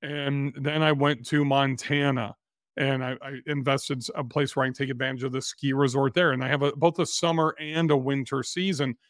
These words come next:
So really what I'm trying to do is diversify my cash flow. And that's a lot of things that,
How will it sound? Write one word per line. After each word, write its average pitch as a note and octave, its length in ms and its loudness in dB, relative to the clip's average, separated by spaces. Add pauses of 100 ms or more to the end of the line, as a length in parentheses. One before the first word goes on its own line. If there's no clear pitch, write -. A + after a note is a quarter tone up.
(200)
So - 140 8
really A3 320 12
what A#3 160 6
I'm D#3 140 4
trying D#3+ 360 0
to C#3 80 2
do E3 260 6
is C3 120 4
diversify B2+ 1200 0 (520)
my C#3 220 2
cash D#3 480 -2
flow. G#2 400 -8 (640)
And D3 180 0
that's E3+ 220 6
a A3+ 60 6
lot F3 400 6
of F3 100 0
things D3+ 400 -2
that, C3+ 140 -6